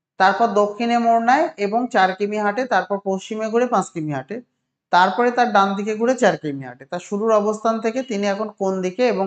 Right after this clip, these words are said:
কোথায়, কত দূরে কোথায় আছে? ওকে, চল।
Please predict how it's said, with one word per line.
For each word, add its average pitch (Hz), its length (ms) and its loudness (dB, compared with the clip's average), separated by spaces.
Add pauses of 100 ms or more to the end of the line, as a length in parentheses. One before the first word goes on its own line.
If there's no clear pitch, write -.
কোথায়, 131 300 -12 (680)
কত 185 160 2 (100)
দূরে 240 200 2
কোথায় 165 340 -4
আছে? 127 180 -18 (2500)
ওকে, 185 220 2 (2500)
চল। 151 160 4